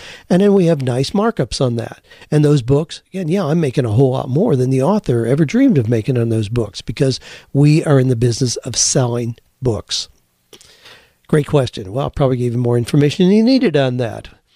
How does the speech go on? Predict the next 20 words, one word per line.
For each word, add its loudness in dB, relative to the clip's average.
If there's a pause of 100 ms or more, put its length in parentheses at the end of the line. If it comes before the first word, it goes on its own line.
(260)
Well, 4
Rory 2
from -2
Vulcan, -2 (100)
Michigan 0
says, 0
"I'm 2
an -2 (220)
audio 4
editor 2 (260)
looking -2
for 2
advice 0
on 0
how 2
to 4
market 0
myself -2
to -8
podcasters -2